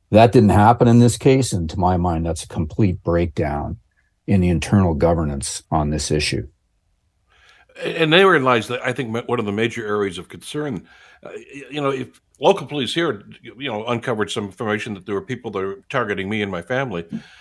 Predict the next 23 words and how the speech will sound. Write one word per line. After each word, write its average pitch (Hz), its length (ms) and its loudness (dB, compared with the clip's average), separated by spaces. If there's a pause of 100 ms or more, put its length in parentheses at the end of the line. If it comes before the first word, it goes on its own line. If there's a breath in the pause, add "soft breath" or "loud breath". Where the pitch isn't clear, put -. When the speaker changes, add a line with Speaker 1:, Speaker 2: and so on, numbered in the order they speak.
(160 loud breath)
Speaker 2:
I, 151 240 -6
I'd 226 160 4
expect 143 320 -4
them 107 100 -4
to 90 120 -10
call 175 260 4
me 110 140 -4
and - 80 -10
say, 131 120 -6
"Look, 151 160 -6
we 113 160 -8
got 117 120 -2
a 104 40 -12
problem 127 380 -4
here. 95 180 -6
Well, 110 180 -8
let's 120 200 -12
discuss - 400 -10
what 110 140 -8
we're 98 100 -12
gonna 92 180 -8
do." 135 220 -8
But 101 180 -10